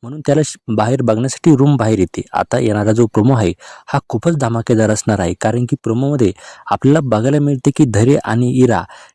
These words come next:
हे डान्स करत असतात, परंतु जशी सावी तिथे येते त्याआधीच धैर्य जो आहे हा इराला बाजूला लपवून ठेवतो आणि सावीला म्हणतो की अर्जंट मीटिंगचा कॉल होता म्हणून बाहेर आलतो मी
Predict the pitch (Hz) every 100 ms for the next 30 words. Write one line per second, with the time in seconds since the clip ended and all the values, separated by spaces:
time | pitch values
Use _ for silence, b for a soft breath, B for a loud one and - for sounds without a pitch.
0 | - 151 131 117 120 117 123 113 - -
1 | 92 - 107 113 - 107 107 180 - 120
2 | 135 123 120 147 143 98 90 - 151 -
3 | 135 147 131 104 120 117 139 107 90 -
4 | B B - 147 131 131 151 113 107 123
5 | 117 101 101 101 92 - - 104 104 107
6 | - 98 110 147 139 117 - 120 139 151
7 | B B B 113 117 160 156 127 127 135
8 | 156 139 127 131 107 95 90 104 135 147
9 | 117 110 123 90 87 90 - B B B
10 | - 95